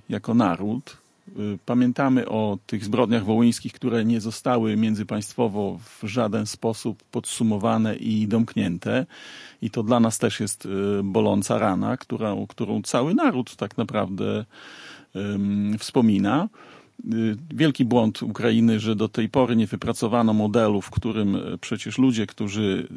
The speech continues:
dopuścili się tego, już nie funkcjonują na tym świecie, w większości już nie żyją. I współczesni Ukraińcy powinni odnieść się do tego ze zrozumieniem i z poszanowaniem ofiar, które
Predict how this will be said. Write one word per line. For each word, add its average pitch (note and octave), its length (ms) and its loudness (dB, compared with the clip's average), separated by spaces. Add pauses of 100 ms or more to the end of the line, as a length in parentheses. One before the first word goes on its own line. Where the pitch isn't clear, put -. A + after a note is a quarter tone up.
(120)
dopuścili A2 540 -2
się G#2+ 160 -4
tego, A2 340 -2
już C3 260 -2
nie C#3 100 2
funkcjonują F#3 640 0
na G#2 100 2
tym G2+ 180 -6
świecie, A2 400 -4
w A2+ 80 -6
większości A2 520 -4
już A#2 140 -6
nie A#2 120 4
żyją. G#2 480 0 (600)
I A#2+ 100 0
współczesni - 920 -2
Ukraińcy A#2 580 4
powinni C#3 320 4
odnieść A#2+ 480 2
się C#3 160 -2
do C3 140 2
tego C3 560 0 (100)
ze A2 300 -2
zrozumieniem B2+ 800 2
i C3+ 120 -2
z - 80 -10
poszanowaniem C3+ 800 2
ofiar, C#3+ 500 2 (140)
które C#3 500 2